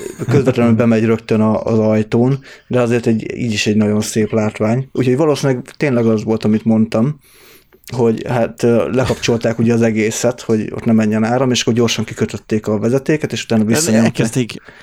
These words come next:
Speaker 2: úgy, mint ahogy én szoktam, hogy elkezdték keresgélni, hogy, hogy melyik lakás, melyik, ö, biztosíték.
Speaker 1: Igen, igen,
Speaker 2: És
Speaker 1: igen.
Speaker 2: elkezdték kapcsolgatni, ti, ti, ti, ti, kapcsolgatták, és akkor elértek hozzád is, de nyilván felsírtál, amikor kapcsolták, és
Speaker 1: Igen.
Speaker 2: akkor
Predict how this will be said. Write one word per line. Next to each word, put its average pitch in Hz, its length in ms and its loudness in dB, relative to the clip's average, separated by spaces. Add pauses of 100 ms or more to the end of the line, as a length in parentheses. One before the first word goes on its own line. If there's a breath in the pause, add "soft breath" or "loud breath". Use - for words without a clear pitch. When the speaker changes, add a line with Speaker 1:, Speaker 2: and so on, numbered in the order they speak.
(340 loud breath)
Speaker 2:
úgy, 139 240 0
mint 110 200 0
ahogy 113 160 0
én 110 140 0
szoktam, 98 360 -2
hogy 110 80 -2
elkezdték 101 420 -4
keresgélni, 98 600 -2
hogy, 98 300 -2
hogy 107 180 -4
melyik 110 300 -2
lakás, 98 520 -4
melyik, 98 400 -4
ö, 101 280 -4 (100)
biztosíték. - 640 -6
Speaker 1:
Igen, 131 240 2
igen, 117 160 2
Speaker 2:
És 113 40 2
Speaker 1:
igen. 113 120 4
Speaker 2:
elkezdték 110 280 2
kapcsolgatni, 120 520 -4
ti, 160 180 0
ti, 104 240 -2
ti, 143 220 0
ti, 110 200 -2
kapcsolgatták, 98 680 -4
és 101 140 -6
akkor - 180 -4
elértek 101 320 -2
hozzád 156 420 -2
is, 151 200 0 (280 loud breath)
de 135 100 -2
nyilván 104 300 2
felsírtál, 147 560 -2
amikor 151 220 -4
kapcsolták, 135 540 -2
és 113 100 2
Speaker 1:
Igen. 107 120 2
Speaker 2:
akkor 123 180 -2